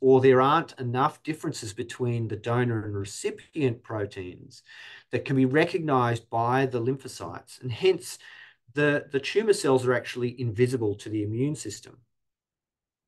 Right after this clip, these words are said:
So to overcome this, scientists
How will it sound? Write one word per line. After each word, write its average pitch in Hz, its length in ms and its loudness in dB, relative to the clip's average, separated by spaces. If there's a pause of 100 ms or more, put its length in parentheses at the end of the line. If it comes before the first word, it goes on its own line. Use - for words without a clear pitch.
(420)
So 170 140 2
to 185 180 2
overcome 196 540 4
this, 110 340 -4
scientists 160 920 -2